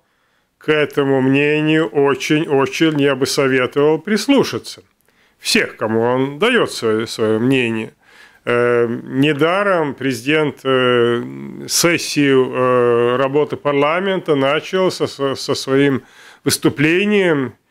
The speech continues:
э, и где и, э, определил, э, те приоритеты работы парламента, которые он бы видел, э, как наиболее важные. Конечно, п-, м, парламент определяет своё, э, свой распорядок дня,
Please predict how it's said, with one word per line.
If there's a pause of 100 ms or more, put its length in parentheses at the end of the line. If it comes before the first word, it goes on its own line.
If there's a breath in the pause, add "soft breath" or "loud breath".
(360 soft breath)
э,
и
где
и,
э,
определил,
э,
те
приоритеты
работы
парламента,
которые
он
бы
видел,
э, (100)
как
наиболее
важные. (420 soft breath)
Конечно,
п-,
м,
парламент
определяет
своё,
э,
свой
распорядок
дня,